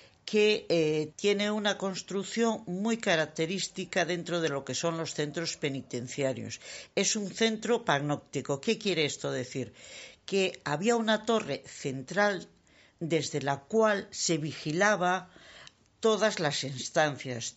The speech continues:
todas, eh, las distintas, eh, celdas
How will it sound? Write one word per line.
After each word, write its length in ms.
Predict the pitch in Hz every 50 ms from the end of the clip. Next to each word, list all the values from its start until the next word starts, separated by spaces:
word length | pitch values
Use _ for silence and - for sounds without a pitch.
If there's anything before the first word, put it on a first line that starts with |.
| _ -
todas, 480 | - 196 196 190 208 220 214 - - -
eh, 400 | - 156 156 151 151 151 147 147 139
las 220 | 139 139 135 -
distintas, 880 | 151 143 - - - 190 190 190 180 - - 202 196 202 190 - - - - - - 165 - -
eh, 220 | - 156 143 135 131
celdas 760 | - - - - 233 220 208 202 175 202 202 208 202 -